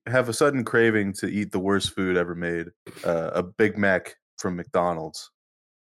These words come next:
This is a, a uniquely North American experience because I believe the fast food is,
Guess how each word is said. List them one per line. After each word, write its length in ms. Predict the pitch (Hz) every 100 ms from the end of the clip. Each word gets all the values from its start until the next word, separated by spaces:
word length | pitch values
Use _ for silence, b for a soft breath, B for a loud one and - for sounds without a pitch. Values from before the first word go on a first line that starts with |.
| _ -
This 160 | 135
is 160 | 165 139
a, 420 | 123 104 92 90 -
a 100 | 95
uniquely 720 | 98 113 139 131 117 107 95
North 280 | 104 107 101
American 480 | 98 101 92 95
experience 680 | 82 - - 92 82 82 80
because 320 | - - 95 90
I 80 | 87
believe 420 | 90 98 98 87
the 100 | 85
fast 400 | - 98 87 -
food 320 | 95 92 85
is, 220 | 80 82